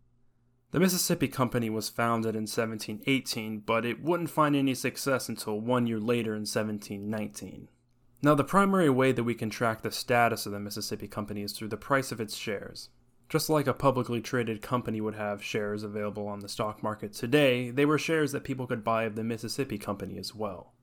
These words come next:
Now, some of these shares had been government debt that had been transferred into shares of the Mississippi Company as part of the arrangement that the regent had made with Law for, in exchange for his exclusive rights over developing France's territories in the New World,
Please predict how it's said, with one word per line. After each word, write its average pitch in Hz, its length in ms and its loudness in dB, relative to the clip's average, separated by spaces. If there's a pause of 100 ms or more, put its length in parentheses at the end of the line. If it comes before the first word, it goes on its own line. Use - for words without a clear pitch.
(540)
Now, 131 100 2
some 196 220 4
of 180 60 2
these 151 140 4
shares 131 440 2
had 113 120 -2
been 113 200 -2
government 113 580 0
debt 110 280 0
that 107 120 -4
had 110 100 -4
been 107 140 -6
transferred 107 560 -6
into 101 460 -6
shares 101 340 -4
of 104 60 -4
the 104 60 -2
Mississippi 104 380 -6
Company 101 440 -6
as 107 140 -4
part 117 220 2
of 110 160 -4
the 110 280 -4 (180)
arrangement 117 760 4
that 110 100 -2
the 104 80 -4
regent 104 420 -6
had 101 160 -6
made 104 320 -4
with 101 260 -10
Law 101 440 -10 (300)
for, 104 200 -4
in 104 160 -2
exchange 104 540 -4
for 104 160 -4
his 101 240 -6
exclusive 107 560 -6
rights 110 280 0
over 104 140 -6
developing 104 640 -4
France's 107 320 -6
territories 107 560 -4
in 104 80 -6
the 101 80 -8
New 104 200 -8
World, 101 520 -6